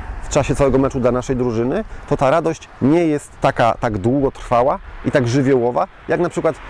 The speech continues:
w piłce nożnej, gdzie wyniki, wyniki jakie są, takie, to wszyscy wiemy, jak nasza reprezentacja, y, działa, narodowa, to wszyscy wiemy. A jak działa reprezentacja narodowa w piłkę siatkową? No można powiedzieć,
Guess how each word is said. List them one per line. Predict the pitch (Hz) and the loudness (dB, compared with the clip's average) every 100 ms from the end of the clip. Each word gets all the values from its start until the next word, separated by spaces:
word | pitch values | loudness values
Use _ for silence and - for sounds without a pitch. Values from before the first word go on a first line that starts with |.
| - - | -14 -2
w | |
piłce | 175 170 139 | 0 2 4
nożnej, | 151 160 147 | 4 2 0
gdzie | 131 | -2
wyniki, | 123 147 185 170 - 143 - | 0 -2 -2 -6 -4 -6 0
wyniki | 113 170 214 196 | 2 2 2 0
jakie | - 143 | 0 -2
są, | - 170 | 0 0
takie, | 156 143 143 | -2 -4 -4
to | 113 135 | -2 -2
wszyscy | 160 - 147 | -2 0 0
wiemy, | 120 98 | 2 0
jak | 120 | -2
nasza | 135 131 | -2 -2
reprezentacja, | 127 123 110 117 135 135 123 - - - - | -2 -2 -4 -2 0 0 -2 -4 -8 -4 0
y, | 117 107 101 | 2 2 0
działa, | 101 143 139 131 - - - | 2 2 4 0 -4 -16 -4
narodowa, | 110 117 117 127 123 | 0 2 2 0 0
to | 120 | -4
wszyscy | - 120 104 | -6 -4 -2
wiemy. | 92 98 160 233 - - - - - - - - | 0 0 -2 -6 -8 -10 -10 -12 -12 -12 -8 -2
A | 131 | 2
jak | 156 | 2
działa | 147 151 | 2 2
reprezentacja | 143 139 139 147 160 | 2 -2 -2 -2 -2
narodowa | 147 131 131 139 | -2 -2 -2 -2
w | |
piłkę | 156 139 | -2 -2
siatkową? | 139 131 110 90 | -4 -2 0 0
No | 104 | 0
można | 147 165 156 | -2 -4 -4
powiedzieć, | 147 147 151 147 | -2 -2 -2 -4